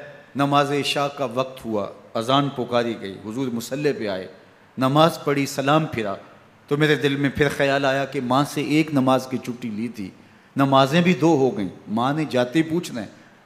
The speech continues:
हुजूर से मेरे लिए और अपने लिए मग़फ़रत की, बख्शिश की दुआ करवाई थी,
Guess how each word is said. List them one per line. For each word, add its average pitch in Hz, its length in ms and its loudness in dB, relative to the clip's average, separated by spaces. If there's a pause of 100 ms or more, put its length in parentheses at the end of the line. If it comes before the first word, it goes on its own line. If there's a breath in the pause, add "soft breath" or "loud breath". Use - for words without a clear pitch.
हुजूर 151 280 4
से 180 220 2
मेरे 165 280 6
लिए 175 160 4
और 156 120 8
अपने 170 300 2
लिए 175 200 4
मग़फ़रत 156 680 0
की, 156 200 -4
बख्शिश 135 460 -2
की 139 160 -8
दुआ 113 260 0
करवाई 139 420 -2
थी, 117 180 -10